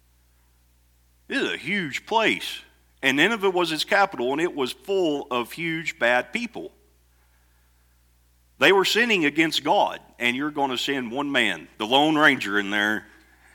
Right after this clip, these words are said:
to preach. Impressive. Very impressive. Jonah three, four, and six, it says,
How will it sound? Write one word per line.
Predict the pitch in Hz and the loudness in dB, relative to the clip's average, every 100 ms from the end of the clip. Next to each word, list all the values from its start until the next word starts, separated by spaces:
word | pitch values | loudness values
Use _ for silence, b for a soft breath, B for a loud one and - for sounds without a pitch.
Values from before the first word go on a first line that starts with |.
| b b b b b _ | b b b b b _
to | 107 | -12
preach. | - 110 85 - - - _ _ _ _ _ _ _ _ _ _ _ _ _ _ _ _ _ _ _ _ _ _ _ - | -4 -4 -4 -10 -14 -18 _ _ _ _ _ _ _ _ _ _ _ _ _ _ _ _ _ _ _ _ _ _ _ -20
Impressive. | _ - 110 - - - b b b b b _ | _ -6 -6 -6 -14 -20 b b b b b _
Very | 110 113 92 80 | 0 0 0 -4
impressive. | 76 - 85 - - - _ _ b b b b b b b b b b _ _ _ _ _ _ _ _ _ _ _ _ - | -12 -14 -12 -14 -18 -20 _ _ b b b b b b b b b b _ _ _ _ _ _ _ _ _ _ _ _ 0
Jonah | 139 151 | 4 4
three, | 147 156 | 4 4
four, | 143 147 151 | 4 2 0
and | 123 | 2
six, | - 151 135 | 2 2 2
it | 120 | 0
says, | 139 139 123 | 4 4 2